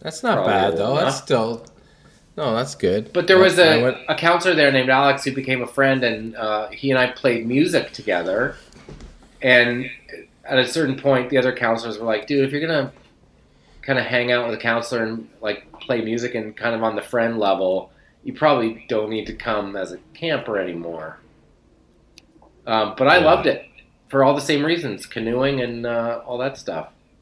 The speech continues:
Speaker 1: I went to Camp Kitchikawana in, uh, grade,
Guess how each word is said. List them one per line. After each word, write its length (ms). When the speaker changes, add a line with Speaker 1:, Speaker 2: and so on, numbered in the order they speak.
Speaker 1:
I 80
went 200
to 80
Camp 380
Kitchikawana 1080
in, 260
uh, 280
grade, 520